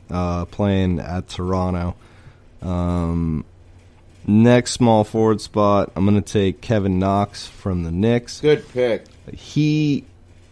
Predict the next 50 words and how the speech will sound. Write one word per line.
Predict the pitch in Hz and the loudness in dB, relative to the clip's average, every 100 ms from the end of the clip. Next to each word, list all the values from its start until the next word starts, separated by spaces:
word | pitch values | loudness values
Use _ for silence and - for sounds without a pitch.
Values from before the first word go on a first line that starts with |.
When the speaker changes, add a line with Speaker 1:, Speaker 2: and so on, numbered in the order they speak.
| - - - - - - - | -20 -20 -20 -20 -20 -14 -6
Speaker 1:
he's | 107 123 123 | 2 4 6
gonna | 131 120 | 6 6
get | 120 | 6
a | 107 | 4
ton | - - 117 | 0 0 2
of | 135 | 4
playing | 143 131 127 123 | 2 4 4 4
time | 123 117 117 | 4 4 4
'cause | 107 | 2
they're | 90 | -2
not | 90 92 104 | 0 0 -2
playing | - 120 113 110 | 0 2 4 4
all | 107 | 4
their | 104 101 | 2 2
guys | 98 98 95 | 2 2 0
that | 98 | -2
are | |
traded | 95 - 95 87 92 | -4 -2 -2 -2 -4
yet. | 92 87 87 - - - - - - | -2 -2 -4 -8 -20 -20 -20 -20 -12
And, | 90 90 87 87 | -6 -4 -2 -2
um, | 90 87 87 85 82 - - - - | -4 -4 -4 -6 -6 -10 -18 -20 -18
he | 98 95 117 | -8 2 4
also | 110 101 110 101 | 4 2 0 -2
has | 98 | -2
that | 92 92 | -4 -4
ability | 87 95 90 90 90 | -4 -4 -4 -4 -4
to | 87 | -4
get | 85 90 | -6 -6
up | 85 | -6
into | 87 90 | -6 -8
the | 85 | -8
forties. | - 98 95 92 90 87 | -8 -4 -2 -2 -4 -4
A | - | 0
lot | 107 127 | 6 6
of | 131 | 6
value | 104 101 107 95 | 4 2 2 0
'cause | 90 | -4
he's | 104 | -2
only | 110 110 | 2 2
fifty-one | 104 107 101 95 95 | 2 -2 -2 -2 -2
hundred, | 85 98 92 87 87 | -2 -2 -2 -4 -6
but, | 101 92 - - - - | -6 -6 -8 -18 -20 -8
you | 92 | -2
know, | 92 | -2
like, | 85 | -2
last | 92 95 95 | -2 -2 0
night | 107 95 90 | 0 0 -2
he | 98 | -2
had | 90 82 | -4 -6
thirty-two. | - 90 85 80 - 90 78 | -6 -4 -6 -8 -6 -4 -6